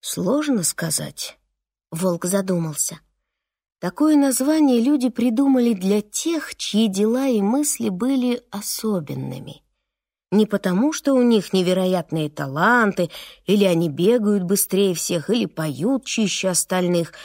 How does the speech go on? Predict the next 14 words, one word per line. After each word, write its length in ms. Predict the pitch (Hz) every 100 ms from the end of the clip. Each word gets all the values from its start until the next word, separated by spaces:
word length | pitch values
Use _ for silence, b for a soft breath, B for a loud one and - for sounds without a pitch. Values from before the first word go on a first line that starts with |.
| B -
или 240 | 294 208
решают 440 | 156 - 160 156
самые 300 | - 156 156
сложные 500 | 151 170 165 156 160
задачи 520 | 147 147 185 254 247 202
по 160 | 196
математике, 800 | 190 180 175 170 160 - 170 160 B B -
или 180 | 214 180
что 240 | - 233
там 180 | - 165
ещё 260 | 127 156 151
у 40 |
вас 200 | - -
ценится. 580 | - 147 - - -